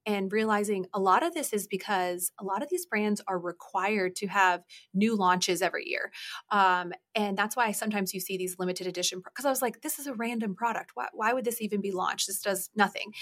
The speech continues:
And, um, so that's one thing. A lot of them, you know, they have, nothing's wrong with this, but on the back end understanding, like, people who are venture backed, have investors, like, they have certain things that they have to meet. So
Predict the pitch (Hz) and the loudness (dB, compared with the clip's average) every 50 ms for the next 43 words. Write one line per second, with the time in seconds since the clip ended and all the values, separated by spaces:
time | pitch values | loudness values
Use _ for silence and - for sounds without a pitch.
0 | - - - - - - - - 226 220 220 214 202 190 185 185 - - - - | -8 -8 -8 -8 -8 -6 -2 2 4 4 6 6 6 6 6 4 4 2 0 -2
1 | - 220 - _ - - - - 233 214 190 196 - 202 226 214 - 220 202 202 | -6 -10 -14 _ -16 -2 2 4 4 4 4 4 4 4 4 4 2 2 2 4
2 | 214 190 180 180 185 208 - 214 202 202 208 214 202 214 214 214 220 - 220 175 | 4 2 0 0 -2 -4 0 2 4 4 4 2 0 -2 -2 -2 -2 0 0 0
3 | 180 185 208 202 202 202 196 185 180 180 - _ _ _ _ _ _ _ _ _ | 0 0 -2 -2 0 2 2 2 2 0 -4 _ _ _ _ _ _ _ _ _
4 | _ _ _ _ _ _ - - - 214 233 277 - 202 180 175 185 - 156 175 | _ _ _ _ _ _ -10 -4 0 2 2 2 2 0 -2 -2 -2 0 2 2
5 | 220 247 208 170 175 - - - 220 - - 196 - - - - - - - - | 4 4 2 0 -2 -4 -4 -4 -4 -2 0 0 0 -2 -4 -14 -14 -8 -4 -2
6 | 196 185 170 - 190 202 220 220 220 185 180 180 175 165 170 - - - 202 240 | -2 -2 0 2 4 4 4 2 0 -4 -4 -4 -4 -4 -6 -6 -4 -4 -4 -2
7 | 220 190 185 180 180 185 - - - 233 226 269 262 240 240 214 202 180 180 180 | -2 -2 -2 -4 -6 -8 -12 -12 -12 -8 -4 -4 -2 -2 0 0 -2 -2 -2 -2
8 | 185 202 202 - 196 185 190 175 175 - - - - _ _ _ - - 226 220 | -2 -2 -2 -2 -2 -2 -2 -2 -2 -4 -8 -18 -20 _ _ _ -4 -2 0 2
9 | 226 202 196 185 - - - 170 170 175 175 175 - - - - - - - 214 | 2 4 2 2 2 0 -2 -4 -4 -2 -4 -6 -6 -8 -12 -12 -6 -4 -2 0
10 | 262 359 359 - - 320 - - 214 190 175 170 - - 190 214 220 214 - - | 0 0 0 0 -2 -2 0 0 0 0 0 0 0 2 4 4 4 4 4 2
11 | 180 185 185 175 - - 190 190 208 226 - - - - 208 | 2 2 2 0 0 -4 -4 -2 0 0 -2 -2 -2 -2 -2